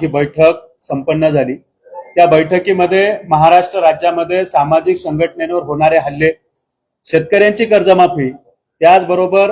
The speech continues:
जनसुरक्षा कायदा या संदर्भात आमची चर्चा झाली. त्याचबरोबर वादग्रस्त या राज्यामध्ये अनेक मंत्री आहेत, त्या मंत्र्यांच्या माध्यमातून किंवा काही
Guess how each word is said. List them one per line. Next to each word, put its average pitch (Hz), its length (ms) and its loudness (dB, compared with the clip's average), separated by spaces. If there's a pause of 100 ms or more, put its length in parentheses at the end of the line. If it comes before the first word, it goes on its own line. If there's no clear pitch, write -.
(300)
जनसुरक्षा 180 680 0
कायदा 175 560 2 (420)
या 175 160 2
संदर्भात 170 480 0
आमची 170 340 -4
चर्चा 160 420 0
झाली. 139 240 -2 (1500)
त्याचबरोबर 185 520 4
वादग्रस्त 190 680 0
या 202 220 2
राज्यामध्ये 185 520 0
अनेक 196 380 -2 (160)
मंत्री 160 300 -2
आहेत, 165 240 2 (1400)
त्या 196 140 6
मंत्र्यांच्या 202 640 2
माध्यमातून 196 640 0
किंवा 202 380 4
काही 208 760 -2